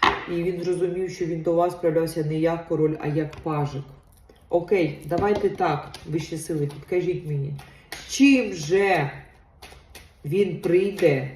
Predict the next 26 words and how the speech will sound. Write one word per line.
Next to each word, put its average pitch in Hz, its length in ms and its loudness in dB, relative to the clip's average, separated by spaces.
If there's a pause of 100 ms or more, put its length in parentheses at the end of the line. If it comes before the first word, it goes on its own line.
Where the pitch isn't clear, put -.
до 151 140 2
моєї 156 520 2
феєчки? 147 840 -2 (360)
Чим 226 580 0
цей 190 360 6
чоловік, 170 680 0
він 180 320 -4
же 165 120 -4
король 156 340 0
мечів, 143 560 -4
він 170 140 -4
же 165 140 -6
король 156 280 0
жезлів, 135 340 -6 (100)
навіть 143 300 -4
він 139 80 -2
імператор, 139 560 -4
я 127 80 -4
думаю, 127 300 -10 (400)
прийде 180 280 6
до 156 160 2
моєї 160 380 0
феєчки? 151 440 0
З 143 60 -2
якою 196 320 4
пропозицією? 151 960 -6